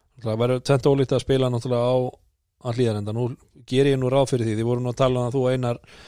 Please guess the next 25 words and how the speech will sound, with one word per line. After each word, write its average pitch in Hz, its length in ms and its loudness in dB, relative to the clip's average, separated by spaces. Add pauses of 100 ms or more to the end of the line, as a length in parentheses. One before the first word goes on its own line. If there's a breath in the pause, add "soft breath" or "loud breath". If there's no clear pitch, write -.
(760 loud breath)
með 131 220 -4
mætinguna 131 500 4
hjá 131 140 6
Valsmönnum, 120 480 4
að 117 80 4
það 123 240 4
virðist 127 240 2
ekkit 123 240 0
vera 123 160 4
nógu 131 180 2
gott 139 160 2
nema 131 160 2
þeir 127 80 4
eru 123 100 -2
bara 127 140 -2
komnir 135 240 2
í - 40 -10
finals, 127 420 2
að 110 80 -2
þá 131 80 2
allt 127 240 0
í 131 60 4
einu 123 120 0
er 131 80 0
allir, 131 280 -2